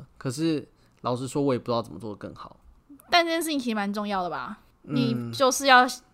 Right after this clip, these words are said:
Speaker 2: 找出一个方法改善啊。
Speaker 1: 对啊，但是 I，I，I don't know what。然后我也不觉得，我不知道，我觉得最终就是风格。我觉得真的要透过风格比较好吧，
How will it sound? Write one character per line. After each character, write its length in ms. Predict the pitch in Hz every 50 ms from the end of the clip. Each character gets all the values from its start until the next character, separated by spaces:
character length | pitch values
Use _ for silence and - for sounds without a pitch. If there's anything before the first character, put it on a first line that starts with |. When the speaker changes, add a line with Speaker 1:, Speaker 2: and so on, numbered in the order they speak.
| _ _ _
Speaker 2:
找 200 | - 220 202 202
出 160 | 196 - 262
一 60 | 247 220
个 100 | 220 220
方 260 | - 220 196 208 226
法 200 | 214 202 175 180
改 200 | - 170 143 175
善 320 | - - 190 180 170 151
啊。 180 | 160 165 214 - _ _ _ -
Speaker 1:
对 100 | 135 120
啊， 220 | 107 98 95 117 - _ _ _ _ _ -
但 160 | - 123 120
是 240 | 113 - - 123 120
I，I，I 840 | - - - 113 113 92 - - - 117 110 - - - 123 123 117
don't 180 | - 127 127
know 140 | 123 123 117
what。 300 | 113 117 110 85 - - - - - -
然 120 | 160 147
后 260 | 165 208 233 233 220
我 280 | 196 - 165 156 165 175
也 80 | 185 156
不 160 | 120 - 165
觉 220 | - - 131 113 107
得， 320 | 120 117 110 104 - - - _ _
我 100 | - 170
不 20 | 156
知 60 | 202
道， 100 | 208 185
我 120 | 170 160
觉 140 | 135 175 190
得 200 | 226 240 220 185 - - _
最 180 | - - 208 180
终 140 | 185 175 175
就 100 | 180 160
是 120 | - 170
风 320 | - - 147 127 120 131
格。 220 | - - - - - - - - - - -
我 100 | 170 160
觉 120 | 160 185 185
得 120 | 202 190
真 140 | 185 202 190
的 40 | 180
要 80 | 170 170
透 160 | 160 170 160
过 100 | 170 165
风 220 | - - 143 143 135
格 160 | - 117 -
比 140 | - - -
较 100 | 107 101
好 220 | - - - -
吧， 260 | - - - - 139